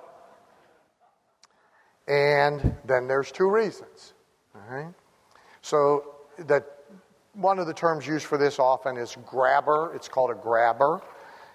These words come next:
And it is called a grabber because its job is to grab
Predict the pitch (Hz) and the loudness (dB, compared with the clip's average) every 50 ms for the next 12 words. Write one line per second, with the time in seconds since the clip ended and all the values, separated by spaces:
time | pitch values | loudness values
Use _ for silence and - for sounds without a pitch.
0 | - - 135 135 135 127 123 123 - - - 139 139 135 135 135 123 113 127 131 | -8 -6 -2 -2 -2 -2 -2 -4 -4 -2 0 0 0 0 0 -4 -6 -2 0 2
1 | 131 139 143 143 160 175 185 175 175 185 - - - 117 110 120 135 143 160 156 | 2 2 2 2 0 0 -2 -2 -4 -10 -8 -2 -2 0 0 0 -2 -4 -6 -10
2 | 147 - - - 127 107 98 104 113 127 127 135 120 120 127 - - - - 120 | -12 -12 -6 0 0 0 2 2 0 0 0 -2 -4 -4 -6 -8 -12 -14 -10 -8
3 | 117 117 127 147 180 - - _ - _ _ _ _ 131 - 120 120 123 127 127 | -8 -6 -8 -8 -10 -14 -20 _ -20 _ _ _ _ -18 -8 -4 -2 0 2 2
4 | 127 123 120 131 139 156 156 | 2 2 2 0 -2 -4 -10